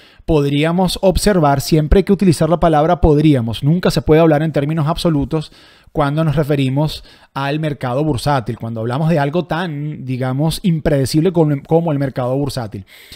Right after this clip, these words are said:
Hasta el quince de octubre podríamos observar <clears throat> presión a la baja. Ahora bien, ustedes saben que yo en el pasado, en el video del pasado día jueves, felicité a,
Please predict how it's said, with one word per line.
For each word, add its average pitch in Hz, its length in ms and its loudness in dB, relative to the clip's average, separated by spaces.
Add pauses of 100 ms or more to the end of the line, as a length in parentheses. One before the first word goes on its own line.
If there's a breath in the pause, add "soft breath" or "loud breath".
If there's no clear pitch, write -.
(240 loud breath)
Hasta 151 220 2
el 151 60 -4
quince 208 220 -2
de 302 80 -2
octubre 226 320 2
podríamos 170 560 4
observar 175 560 2 (120)
<clears throat> 143 120 0
presión 123 320 -6
a 170 60 -4
la 202 80 0
baja. 139 320 -2 (400 loud breath)
Ahora 131 360 0
bien, 175 280 4
ustedes 120 340 -4
saben 180 160 0
que 175 140 0
yo 156 120 0
en 170 60 -2
el 190 80 -4
pasado, 156 640 0
en 131 80 -4
el 127 80 -2
video 170 280 0
del 151 100 0
pasado 147 320 -4
día 185 160 -2
jueves, 139 460 0 (440 loud breath)
felicité 160 1120 -2 (760)
a, 147 600 -4